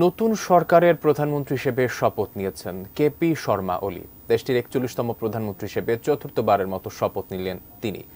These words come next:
সোমবার নেপালের রাজধানী কাঠমান্ডুর মহারাজগঞ্জে রাষ্ট্রপতি ভবনের শীতল নিবাসে এক বিশেষ অনুষ্ঠানে শপথ নেন তিনি। তাকে শপথ বাক্য পাঠ করান দেশটির প্রেসিডেন্ট রামচন্দ্র পাউদেল। নেপাল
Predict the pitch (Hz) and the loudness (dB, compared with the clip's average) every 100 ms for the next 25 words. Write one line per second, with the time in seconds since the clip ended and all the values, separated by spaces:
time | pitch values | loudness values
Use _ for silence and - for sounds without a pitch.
0 | - - - 143 147 143 139 143 139 123 | -20 -20 0 4 6 6 4 4 6 6
1 | 113 120 117 117 117 107 101 92 92 95 | 4 2 -2 0 0 -2 -2 -4 -2 -4
2 | - - 107 107 123 127 117 107 101 95 | -6 -12 -2 0 2 2 2 0 -4 -2
3 | 107 107 98 95 - 104 - 104 98 104 | -2 2 2 2 -6 -12 -8 -2 -2 -2
4 | 113 - 165 - 185 143 110 95 - 90 | -4 -4 -6 -2 -2 0 2 2 2 -4
5 | - - - - 127 123 131 143 127 - | -4 -16 -6 2 2 2 -2 0 -4 -6
6 | 123 131 - 117 98 - 117 101 - 87 | -4 -4 -4 -6 -4 -2 -2 -4 -6 -10
7 | 92 71 - - - - - 131 151 - | -8 -12 -12 -18 -20 2 6 6 6 4
8 | 147 165 147 143 - - 120 117 123 123 | 6 4 4 4 4 4 4 6 2 2
9 | 139 120 - 123 - 117 120 113 101 92 | 2 -2 -2 -6 -2 -2 -2 -4 -6 -2
10 | 101 113 117 117 98 92 98 95 - - | 0 0 -2 -8 -6 -2 -2 -4 -2 0
11 | 107 95 76 - - - - - 127 135 | 0 0 -8 -12 -20 -20 -20 0 2 6
12 | 180 | 4